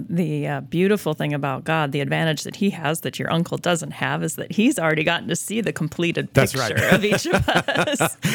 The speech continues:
Speaker 2: That's right.
Speaker 1: He, he already, he already knows what we're going to, to look like at our completion.
Speaker 2: Yeah.
Speaker 1: And, uh, and I, I find tremendous comfort and, uh, and an easier ability to trust him when I know he already knows what the end of the picture looks like.
Speaker 2: Yeah.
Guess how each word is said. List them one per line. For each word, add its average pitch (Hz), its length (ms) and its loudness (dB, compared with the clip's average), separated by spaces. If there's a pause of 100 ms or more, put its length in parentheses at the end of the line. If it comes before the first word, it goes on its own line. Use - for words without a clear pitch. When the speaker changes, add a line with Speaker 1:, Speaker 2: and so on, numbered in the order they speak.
(160)
Speaker 2:
That's 147 240 4
right. 156 120 0 (200)
Speaker 1:
He, 254 100 0
he 381 80 -2
already, 202 280 2
he 302 240 -2
already 208 200 2
knows 226 480 2
what 185 220 -4
we're 185 140 0
going 175 380 0
to, - 260 0
to - 260 -6 (140)
look 202 280 0
like 170 280 0
at - 180 -6
our 208 160 4
completion. 156 720 -2 (220)
Speaker 2:
Yeah. 196 180 2
Speaker 1:
And, 156 360 -2
uh, 147 220 -4
and 170 140 -2
I, 151 160 -2 (120)
I 156 120 -2
find 170 540 0 (360)
tremendous 190 680 4
comfort - 680 -2 (160)
and, 147 460 0
uh, 143 220 0
and 156 180 0
an - 140 -6 (100)
easier 220 440 2
ability 156 420 0
to 143 100 -2
trust - 380 -8
him 143 220 -6
when 143 140 -4
I 143 140 -2
know 151 160 0
he 202 180 2
already 170 220 2
knows 165 240 0
what 151 100 -8
the 151 80 -2
end 151 140 0
of 151 80 -6
the 147 80 -4
picture - 340 -6
looks - 260 -6
like. - 200 -8
Speaker 2:
Yeah. 71 220 -6